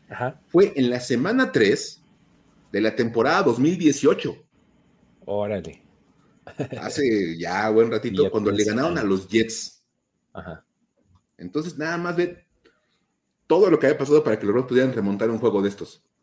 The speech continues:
Speaker 1: Sí, es que estos, estos Browns de esta temporada están, este, están bien interesantes. O sea,
Speaker 2: Ujú.
Speaker 1: de,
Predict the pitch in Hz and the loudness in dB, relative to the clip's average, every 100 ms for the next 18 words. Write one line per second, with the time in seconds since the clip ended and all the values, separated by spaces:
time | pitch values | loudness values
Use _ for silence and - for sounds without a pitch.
0 | _ _ _ _ _ _ _ _ _ - | _ _ _ _ _ _ _ _ _ -4
1 | - - 92 113 117 101 - 117 104 95 | -2 -2 -8 -10 -10 -6 -6 -4 -4 -4
2 | - 110 101 - 98 - 113 110 117 110 | -4 -8 -8 -10 -10 -8 -2 0 2 2
3 | 110 123 107 95 87 101 107 98 104 101 | 2 2 0 -2 0 2 2 2 -2 -2
4 | 101 - 85 80 - _ _ _ _ _ | -4 -6 -10 -12 -18 _ _ _ _ _
5 | _ _ _ _ - - 98 104 104 110 | _ _ _ _ -16 -6 -4 -2 -4 -2
6 | 107 113 101 90 - 104 104 92 87 104 | 0 0 0 -2 -4 -8 -6 -6 -4 -2
7 | 98 98 87 87 | 2 2 0 -6